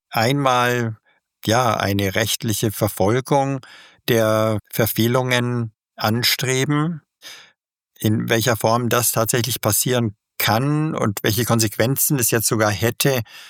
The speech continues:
falls die U N zu dem Ergebnis kommt, dass die Bundesrepublik Deutschland hier tatsächlich gegen Menschenrechte verstoßen hat. Ob dann ein Verfahren in irgendeiner Weise eröffnet wird oder ob das einfach eine Rüge dann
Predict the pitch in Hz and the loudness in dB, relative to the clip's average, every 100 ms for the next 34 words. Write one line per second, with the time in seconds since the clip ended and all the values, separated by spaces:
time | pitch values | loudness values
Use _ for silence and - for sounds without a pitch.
0 | - _ - - 107 139 - - 123 139 | -20 _ -4 0 2 2 -2 -4 -4 -2
1 | - 120 127 135 120 - _ _ _ - | 0 0 0 0 -2 -4 _ _ _ -6
2 | - 120 113 113 - 110 117 101 117 143 | 0 2 2 0 -2 -2 2 2 0 0
3 | 123 - 113 113 107 107 107 - - - | 0 0 0 0 0 0 2 0 -2 -6
4 | _ - 104 113 - - 107 - 98 107 | _ -6 -2 0 0 0 -2 -2 -2 -2
5 | 104 107 104 - 113 101 113 107 104 113 | 0 0 0 2 0 0 0 0 0 0
6 | 110 - 104 101 104 - 107 104 - 101 | 0 -2 -2 0 0 -2 -2 -2 -2 -2
7 | 98 110 117 139 113 113 - - - - | -2 -2 0 0 2 0 -4 -18 -20 -20
8 | - - - 104 - - 98 98 98 - | -20 -16 -4 -4 -2 -2 0 0 -2 -6
9 | - 113 110 110 - 107 123 143 127 117 | -6 -4 -2 -2 2 2 4 2 0 0
10 | 120 - 113 110 107 110 120 107 - 107 | 0 0 2 2 2 2 2 2 0 0
11 | 117 98 120 110 113 - 98 98 - 95 | -2 -2 0 2 0 -2 0 0 0 -2
12 | _ - 95 - 98 101 95 95 92 107 | _ -2 -2 0 -2 0 0 0 0 -2
13 | 131 127 127 120 113 104 107 | -2 0 0 -2 -2 -2 -2